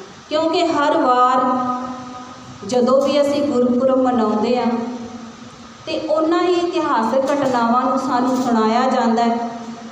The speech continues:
ਤਾਂ ਕਿ ਸਾਧ ਸੰਗਤ ਜੀ, ਜਿਵੇਂ ਗੁਰਬਾਣੀ ਵਿੱਚ ਕੀ ਕਿਹਾ ਗਿਆ ਨਾ, "ਬਾਬਾਣੀਆਂ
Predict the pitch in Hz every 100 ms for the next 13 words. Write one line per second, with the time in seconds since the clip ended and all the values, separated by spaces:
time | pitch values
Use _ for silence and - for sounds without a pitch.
0 | - 269 269 269 269 285 285 277 - -
1 | - - 254 262 262 262 262 254 269 302
2 | 339 - 254 262 254 247 233 233 233 285
3 | 285 277 285 285 - - - 233 254 262
4 | 254 233 226 294 294 233 226 226 214 214
5 | 220 226 269 285